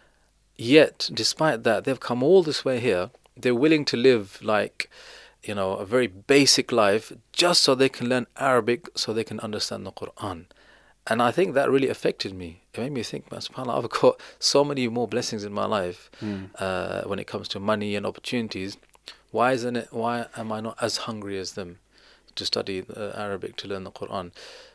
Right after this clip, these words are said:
Speaker 1: So, uh, that's, that's where it began, and then I haven't really looked back after that. And in between the, the journeys to Egypt,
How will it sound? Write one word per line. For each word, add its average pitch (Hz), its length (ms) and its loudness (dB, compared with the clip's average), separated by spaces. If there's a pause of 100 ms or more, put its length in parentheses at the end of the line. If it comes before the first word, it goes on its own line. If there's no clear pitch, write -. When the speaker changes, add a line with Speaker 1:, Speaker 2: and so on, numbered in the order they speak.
(120)
Speaker 1:
So, 101 360 0
uh, 104 280 0
that's, - 400 4
that's 131 300 -2
where 127 140 0
it 113 60 -6
began, 113 300 -6
and 98 160 -12
then 101 380 -10
I 101 80 -10
haven't 107 340 -8
really 104 160 -8
looked - 220 -10
back 110 220 -6
after 110 260 -8
that. 98 140 2
And 107 100 -6
in 120 80 -4
between 110 440 -4
the, 101 340 0 (280)
the 104 160 -10
journeys 101 460 0
to - 160 -10
Egypt, - 440 -8